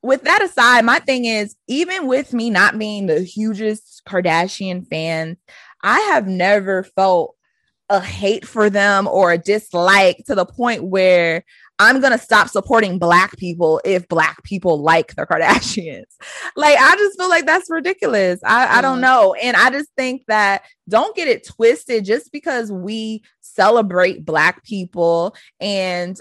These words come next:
Speaker 1: our focus is on black people, don't think that we're bashing other races, because
Speaker 2: Right.
Speaker 1: that doesn't do anything to help black people to bash another race. So
Speaker 2: Right.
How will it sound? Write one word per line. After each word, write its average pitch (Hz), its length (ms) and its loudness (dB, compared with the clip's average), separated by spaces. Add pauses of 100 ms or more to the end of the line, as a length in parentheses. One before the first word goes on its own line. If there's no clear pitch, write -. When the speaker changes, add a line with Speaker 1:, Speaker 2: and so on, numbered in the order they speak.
(100)
Speaker 1:
our 190 180 4
focus 214 480 -2
is 190 180 -4
on 196 380 -2
black 190 420 0
people, 190 460 -8
don't 226 460 0
think 233 220 -4
that 190 120 -6
we're 202 160 0
bashing 175 720 -2
other 196 320 2
races, 202 560 -2
because 208 500 0 (240)
Speaker 2:
Right. 185 120 -18
Speaker 1:
that 226 240 0
doesn't 226 420 -2
do 220 180 -4
anything 220 380 -6
to 247 80 -2
help 240 220 -2
black 240 260 0
people 233 220 -6
to 214 100 -2
bash 202 320 0
another 269 280 -4
race. 294 440 -4
So 214 420 4 (220)
Speaker 2:
Right. 170 360 -14